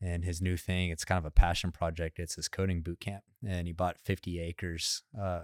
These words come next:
fifty acre ranch south of Atlanta. And it's a two-week boot camp for all the people that take his course. And you come out there and, like, you wake up in the morning, you do push-ups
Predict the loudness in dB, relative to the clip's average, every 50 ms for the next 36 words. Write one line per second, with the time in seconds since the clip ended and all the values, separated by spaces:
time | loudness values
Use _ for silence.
0 | -8 -14 _ -6 -6 -4 -2 -2 -4 -4 -4 -4 -4 -4 -4 -6 -8 -8 -6 -6
1 | -4 -2 -2 -2 -2 -4 -6 -8 -8 -8 -8 -6 -4 -4 -2 -4 -4 -6 _ _
2 | _ _ _ _ _ _ 0 2 2 2 0 -2 -6 -4 0 0 2 2 2 2
3 | 0 -2 -4 -6 _ -2 -2 -2 -2 -2 -4 -4 -4 -6 -8 -4 0 0 0 0
4 | -2 -2 -4 -4 -4 -2 -4 -4 -6 -6 -4 -4 -4 -4 -4 -6 -8 -8 -8 -6
5 | -8 -4 -2 0 0 0 -2 -6 -8 _ _ _ _ _ -4 -2 -2 0 2 2
6 | 2 2 0 0 -2 -2 0 0 0 0 0 -2 -4 -6 -8 -6 -4 -4 -2 -2
7 | -2 -2 -2 -2 -2 -2 -2 -2 -2 -2 -2 -2 0 -2 -2 -4 -4 -6 -6 -6
8 | -6 -2 2 4 4 4 4 4 4 2 2 2 -2 -4